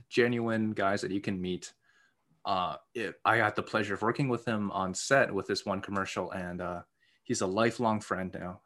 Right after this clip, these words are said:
And, um, watch out for him because, you know, of course, like, the, the pandemic ha-, has ruined lots, you know, in terms of, like, hopes that we had. But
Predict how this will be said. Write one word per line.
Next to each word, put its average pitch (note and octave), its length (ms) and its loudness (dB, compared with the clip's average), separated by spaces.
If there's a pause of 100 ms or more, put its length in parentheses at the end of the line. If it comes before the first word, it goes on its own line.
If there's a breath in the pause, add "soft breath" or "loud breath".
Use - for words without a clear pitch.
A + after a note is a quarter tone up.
(100)
And, F#2 280 -6
um, F2 340 -6 (1080)
watch B2 200 2
out A2+ 120 0
for F#2 180 -4
him F#2 280 -8
because, B2 420 4 (560)
you C3 100 2
know, B2 260 8
of A#2 200 -2
course, C3+ 260 6
like, G#2+ 320 4
the, A2+ 280 2
the C#3 100 4
pandemic C3+ 420 0
ha-, B2+ 220 0
has B2+ 260 -2
ruined C#3+ 240 2
lots, G2+ 480 -2
you A#2 60 -2
know, G#2+ 180 0
in G#2+ 120 -6
terms G2+ 300 -4
of, F2+ 220 -6 (100)
like, - 220 -12
hopes B2+ 360 0
that A#2+ 100 2
we A#2 100 0
had. A2 340 -2
But F#2 240 -2